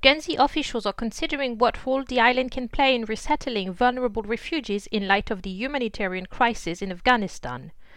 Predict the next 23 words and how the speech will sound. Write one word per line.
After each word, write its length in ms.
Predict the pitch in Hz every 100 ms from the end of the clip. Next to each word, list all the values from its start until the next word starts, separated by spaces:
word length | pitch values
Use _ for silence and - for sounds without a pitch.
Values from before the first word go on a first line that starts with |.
| - - - -
Deputy 360 | 185 226 -
Jonathan 540 | 190 220 220 240 220 220
Le 80 |
Tocq, 340 | 226 302 403 -
the 120 | 233
external 540 | 202 - - 214 208 -
affairs 540 | 214 - 226 220 214
lead, 320 | 226 254 320 - - -
has 120 | 220
confirmed 460 | - 226 - 285 370
he 80 |
has 180 | 311 262
received 320 | 247 - 240
numerous 460 | 220 311 349 277 220 233
offers 400 | 226 - 185 226
of 100 | 208
housing 460 | 277 285 - 190
from 200 | - 214
Guernsey 320 | 208 294 311
residents 520 | 214 214 - 180 175 -
for 160 | 190
refugees, 640 | 196 254 220 - 165 - - - -
especially 720 | 190 - 233 - 220 185 196